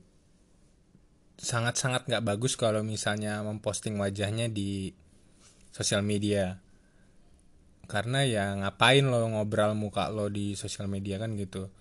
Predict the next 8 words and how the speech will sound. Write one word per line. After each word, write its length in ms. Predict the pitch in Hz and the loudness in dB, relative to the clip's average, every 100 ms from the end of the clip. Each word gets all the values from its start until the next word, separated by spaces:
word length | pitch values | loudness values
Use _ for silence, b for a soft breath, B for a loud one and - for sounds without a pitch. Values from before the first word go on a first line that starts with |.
| b b b | b b b
Cuma 300 | - 139 143 | -2 0 2
kalau 240 | 135 127 | 4 4
misalnya 420 | 117 113 113 113 | 2 0 -2 -2
lo 140 | 110 113 | -2 -2
punya 540 | - 113 110 107 107 - - - | -2 -2 -2 -2 -4 -8 -20 -8
good 300 | 151 117 117 | -2 -2 0
looking 320 | 113 110 123 | -2 0 -2
face, 580 | - 120 110 120 - | 0 0 2 0 -4